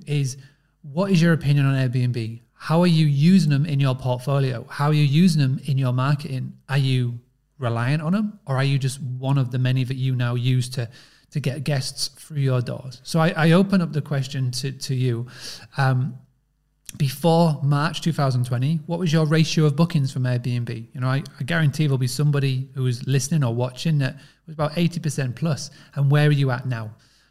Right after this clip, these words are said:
Um, I'm very fortunate to be invited on podcasts, mostly in America and Canada.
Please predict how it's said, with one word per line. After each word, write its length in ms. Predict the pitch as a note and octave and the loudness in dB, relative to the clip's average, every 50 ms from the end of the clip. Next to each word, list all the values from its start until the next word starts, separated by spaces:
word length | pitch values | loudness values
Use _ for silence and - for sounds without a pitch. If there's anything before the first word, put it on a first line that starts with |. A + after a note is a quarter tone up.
| _ _ - | _ _ -10
Um, 380 | A#2 A#2 A#2 A2+ A2+ - - _ _ - | -8 -6 -6 -6 -6 -8 -10 _ _ -2
I'm 140 | F3+ F#3 | 0 2
very 180 | D#3+ F3+ E3+ E3 | 4 4 4 4
fortunate 440 | D3 - F3 E3+ D#3+ C#3 E3 E3+ C3 | 4 2 0 0 0 0 -2 -2 -2
to 80 | D3+ | -2
be 360 | C3+ C#3+ C#3+ C#3+ C#3 C3+ C#3+ C#3+ | -2 0 0 0 0 -2 -2 -2
invited 380 | C#3+ C3+ B2 C#3 C#3+ C#3+ B2 | -2 -2 0 0 0 0 0
on 160 | C3 B2 B2 | -2 -2 -2
podcasts, 480 | B2 C#3+ D3+ D3 D3+ - D3+ C3+ B2+ - | -2 -2 -2 -2 0 -2 -2 -2 -2 -2
mostly 320 | C#3+ C#3 D3+ D3 D3+ D3+ | 0 0 0 0 0 -2
in 80 | C#3 B2+ | -2 0
America 400 | B2+ B2 B2+ C3+ C#3 C3 C3 C#3 | 0 0 0 0 0 -2 -2 -4
and 140 | B2 A#2 B2 | -6 -6 -4
Canada. 440 | B2+ C3+ C3+ C#3 B2+ C#3 C#3 C3+ | -4 -2 -2 -2 0 -2 -2 -4